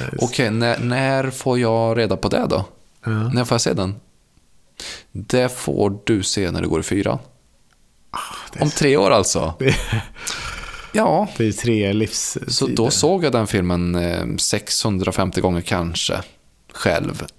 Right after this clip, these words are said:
Speaker 2: Om och om igen. Och stängde av precis innan slutscenen varje gång.
Speaker 1: Du gjorde det så, eh,
Speaker 2: Ja.
Speaker 1: självmant?
Speaker 2: Den lille lutherske gossen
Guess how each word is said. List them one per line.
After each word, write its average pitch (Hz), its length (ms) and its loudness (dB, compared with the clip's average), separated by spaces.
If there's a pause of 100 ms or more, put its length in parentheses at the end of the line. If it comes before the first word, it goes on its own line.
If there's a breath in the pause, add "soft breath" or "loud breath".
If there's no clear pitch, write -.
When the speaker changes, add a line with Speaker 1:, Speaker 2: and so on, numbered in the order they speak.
(180)
Speaker 2:
Om 95 300 4
och 95 180 2
om 87 140 0
igen. 80 340 -4 (100)
Och - 480 0
stängde - 440 -2
av 73 240 2 (260)
precis 214 540 -4
innan 202 240 -4
slutscenen 196 460 -2
varje 175 180 2
gång. 190 220 2 (160)
Speaker 1:
Du 131 160 2
gjorde 127 280 2
det 127 240 2
så, 117 320 2
eh, 117 60 2
Speaker 2:
Ja. 220 120 2 (200)
Speaker 1:
självmant? 131 800 0
Speaker 2:
Den 131 280 2
lille 127 200 2
lutherske 113 720 0
gossen 123 460 2